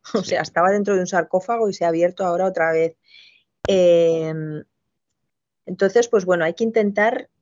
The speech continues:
Speaker 1: pues, hacer un efecto pantalla, eh,
Speaker 2: Ujú.
Speaker 1: muro con, con ese tipo de información, y que ellos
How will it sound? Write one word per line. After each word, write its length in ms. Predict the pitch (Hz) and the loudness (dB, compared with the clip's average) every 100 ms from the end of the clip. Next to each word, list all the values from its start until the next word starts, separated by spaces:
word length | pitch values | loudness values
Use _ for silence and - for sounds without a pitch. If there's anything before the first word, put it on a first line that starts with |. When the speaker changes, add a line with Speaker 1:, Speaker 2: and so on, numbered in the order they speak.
| _ | _
Speaker 1:
pues, 360 | 170 165 - _ _ _ _ _ | -2 -2 -4 _ _ _ _ _
hacer 340 | - 180 185 202 | -12 -2 2 4
un 440 | 220 214 208 208 | 2 0 0 -2
efecto 640 | - - 196 - 226 226 _ | -2 0 -2 2 0 0 _
pantalla, 800 | 190 170 175 185 190 208 262 - _ _ | -8 -8 -4 0 2 2 0 -4 _ _
eh, 240 | - 170 208 | -8 -6 -2
Speaker 2:
Ujú. 60 | |
Speaker 1:
muro 500 | 185 226 247 285 381 _ | 2 4 4 0 -4 _
con, 760 | 208 185 175 170 160 160 160 - _ _ _ | -4 -2 -2 -6 -6 -8 -10 -14 _ _ _
con 200 | 190 175 | 0 0
ese 220 | 175 214 | 0 -2
tipo 220 | 233 202 | -2 0
de 120 | 175 | 0
información, 800 | 160 - 147 143 - 190 214 196 - _ _ _ - | 0 -2 -4 -6 -4 2 2 0 -8 _ _ _ -6
y 120 | 196 | -2
que 260 | 196 185 208 | 2 2 4
ellos 540 | 269 247 269 370 - | 4 2 0 -2 -12